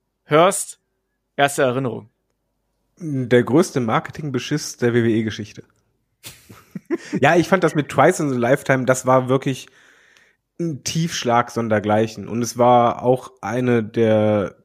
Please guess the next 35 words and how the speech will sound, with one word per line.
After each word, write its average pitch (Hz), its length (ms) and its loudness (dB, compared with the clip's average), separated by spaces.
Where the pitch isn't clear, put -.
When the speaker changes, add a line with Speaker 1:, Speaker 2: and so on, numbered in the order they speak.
Speaker 2:
größten 202 680 0
aufgebauten, 151 920 -2
ähm, 135 260 -6
Storys 143 640 2
und 131 180 -6
vor 120 120 -2
allen 147 100 2
Dingen 127 160 0
eine 135 260 -2
der 127 160 4
längsten 135 460 2
aufgebauten 117 640 0
Storys, 131 340 0
weil 117 140 2
ich 107 100 -6
glaub, - 160 -2
so 131 140 2
oft - 160 -4
hast 143 160 -4
du 147 80 0
nicht, 147 200 -2
dass - 140 -4
du 123 240 -2
ein 139 180 0
Jahr 127 520 2
fast - 280 -6
Zeit 117 200 2
hast 127 180 0
zu 120 120 -4
sagen, 113 220 2
„Hey, 127 240 2
wir 117 80 -4
machen 120 160 0
ein 110 60 -2
Match.“ - 260 -4